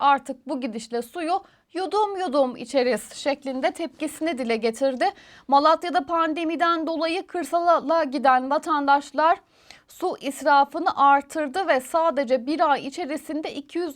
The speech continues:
altmıştan fazla kaçak su tespiti yapıldı. Birçok nedenle birlikte maski harekete geçti ve suya yüzde yirmi zam yapıldığını duyurdu.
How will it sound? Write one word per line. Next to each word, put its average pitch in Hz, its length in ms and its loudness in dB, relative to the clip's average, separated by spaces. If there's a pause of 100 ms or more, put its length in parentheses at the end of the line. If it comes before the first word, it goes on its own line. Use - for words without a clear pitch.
altmıştan 294 640 -2
fazla 294 440 0
kaçak 320 480 -2
su - 200 -8
tespiti 254 560 -4
yapıldı. 226 600 2 (840)
Birçok 311 460 0
nedenle 285 600 2
birlikte 262 380 0
maski 277 480 0
harekete 277 520 -2
geçti 359 440 -4
ve 370 120 2 (220)
suya 302 340 0
yüzde 277 420 -2
yirmi 294 520 0
zam 311 400 4
yapıldığını 269 920 2 (180)
duyurdu. 240 680 2